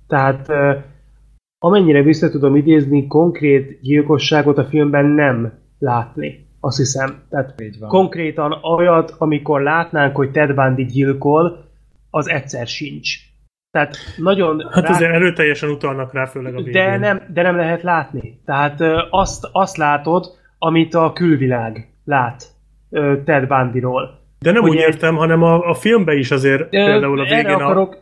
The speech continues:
Speaker 1: erre akarok
Speaker 3: garázsnál.
Speaker 1: rátérni, erre
Speaker 3: Ja.
Speaker 1: akarok rátérni, hogy, ö, nyilvánvalóan utalások persze vannak, de
Speaker 3: Ö, bocsánat, nem garázs, parkoló, bocsi. Oké,
Speaker 1: Parkoló,
Speaker 3: igen, mond.
Speaker 1: parkoló volt,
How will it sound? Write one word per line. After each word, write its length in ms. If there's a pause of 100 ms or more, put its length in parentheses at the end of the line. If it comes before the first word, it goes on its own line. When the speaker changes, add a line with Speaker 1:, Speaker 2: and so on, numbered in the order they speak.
(100)
Speaker 1:
erre 100
akarok 180
Speaker 3:
garázsnál. 280 (120)
Speaker 1:
rátérni, 460 (240)
erre 200
Speaker 3:
Ja. 60
Speaker 1:
akarok 320
rátérni, 720 (140)
hogy, 340
ö, 280 (420)
nyilvánvalóan 540
utalások 420
persze 240
vannak, 360
de 340
Speaker 3:
Ö, 160
bocsánat, 300
nem 120
garázs, 300
parkoló, 540
bocsi. 360
Oké, 200
Speaker 1:
Parkoló, 260
Speaker 3:
igen, 120
mond. 120
Speaker 1:
parkoló 460
volt, 260